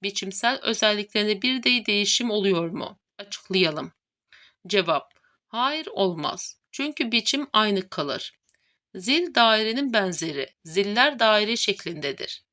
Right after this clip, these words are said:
Zillerin yer, yön, büyüklükleri değiştiğinde biçimsel özelliklerinde bir değişim olur mu? Açıklayalım. Cevap. Hayır, olmaz.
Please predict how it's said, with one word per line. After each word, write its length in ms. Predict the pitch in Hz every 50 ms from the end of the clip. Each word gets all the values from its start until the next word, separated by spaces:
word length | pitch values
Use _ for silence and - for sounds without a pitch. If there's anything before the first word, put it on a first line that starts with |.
| _ _ _ _ _ _ _ _ -
Zillerin 540 | 185 180 220 214 208 208 220 247 294 311
yer, 340 | 294 254 254 226 214 208 202
yön, 440 | 196 196 196 214 226 254 285 285 262
büyüklükleri 720 | 247 240 233 - - - 202 - - - 190 185 180 190 175
değiştiğinde 920 | 190 185 185 180 - - - - 175 165 160 160 151 160 156 156 160 170 -
biçimsel 560 | 180 - - 190 185 - - - 247 269 - -
özelliklerinde 840 | - 247 - 240 226 220 208 214 - - 190 185 185 180 185 185 180
bir 180 | 240 269 269
değişim 420 | 254 247 247 233 - - 262 233 -
olur 280 | - 190 196 185 175
mu? 340 | 175 170 165 - - - _ _ _ _ _ _ _ _ -
Açıklayalım. 760 | - 202 - - - - 196 185 165 156 151 143 143 - - _ _ _ _ _ _ _ _ _ _ - 180
Cevap. 420 | 170 190 190 175 160 151 131 - - -
Hayır, 420 | - - 220 240 269 294 294 262
olmaz. 680 | 254 208 175 160 151 147 - - - - - - -